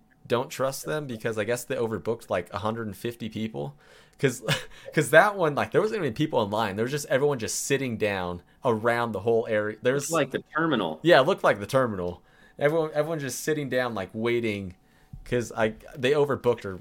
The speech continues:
Speaker 1: I don't know what, that's what somebody said. I don't know what the deal is. So we didn't even mess with that. We're like, "Okay, not that one." And then Nationwide in, in the side, there's just no one in line at all. And, uh, so we walk up, we're like, "Hey, you guys open?" Or, and they're like,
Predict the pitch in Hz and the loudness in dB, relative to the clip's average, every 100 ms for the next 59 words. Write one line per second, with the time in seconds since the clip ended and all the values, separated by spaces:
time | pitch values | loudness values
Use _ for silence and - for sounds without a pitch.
0 | - 113 120 101 107 - 120 - - 104 | -2 -2 0 -2 -2 0 -2 -2 -6 -4
1 | 95 87 - 90 92 90 87 87 82 85 | -4 -4 -4 -2 -2 -4 -8 -10 -8 -6
2 | 80 76 113 151 147 107 101 101 - 92 | -6 -2 0 2 0 -2 -2 -4 -4 -2
3 | 92 85 90 87 - 85 120 160 110 101 | -2 -2 -2 -4 -4 -2 0 0 -2 0
4 | 123 - 175 165 - - _ _ _ - | 0 0 -4 -10 -16 -20 _ _ _ -2
5 | 123 143 113 135 208 - 120 110 98 95 | 2 2 4 2 2 -2 -2 0 2 2
6 | 104 107 - - - 113 113 107 95 - | 0 -4 -20 -12 -6 -6 -4 -6 -2 2
7 | 131 117 101 - 123 104 113 - 123 135 | 2 2 -4 -8 -6 -4 -6 -2 0 0
8 | 139 120 107 101 95 85 82 76 _ _ | -2 -2 -2 -2 -2 -2 -4 -8 _ _
9 | _ _ _ _ _ _ _ _ 98 107 | _ _ _ _ _ _ _ _ -6 -2
10 | 104 104 98 90 82 _ _ _ _ _ | 0 2 2 -2 -6 _ _ _ _ _
11 | _ _ _ - 113 135 123 131 139 160 | _ _ _ -10 -2 0 4 4 4 0
12 | 151 127 107 101 - 135 139 135 135 104 | -2 2 2 0 -2 -2 0 0 0 0
13 | 147 208 214 214 _ - 117 113 110 101 | 0 0 -2 -6 _ -4 -2 2 0 -2
14 | _ _ _ _ _ _ _ _ 110 113 | _ _ _ _ _ _ _ _ -4 0
15 | 113 98 | 2 0